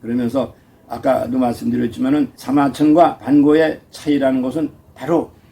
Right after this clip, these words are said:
이런 데 있는 거고 당신이 이 점은 훨씬 사마천과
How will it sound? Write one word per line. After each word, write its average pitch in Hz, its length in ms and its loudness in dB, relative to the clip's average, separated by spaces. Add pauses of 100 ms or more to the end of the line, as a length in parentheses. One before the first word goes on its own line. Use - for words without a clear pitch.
(120)
이런 139 280 6
데 139 100 4
있는 135 300 4
거고 127 420 -2 (420)
당신이 135 580 0
이 123 40 -4
점은 131 320 0 (220)
훨씬 147 260 -2
사마천과 127 720 -2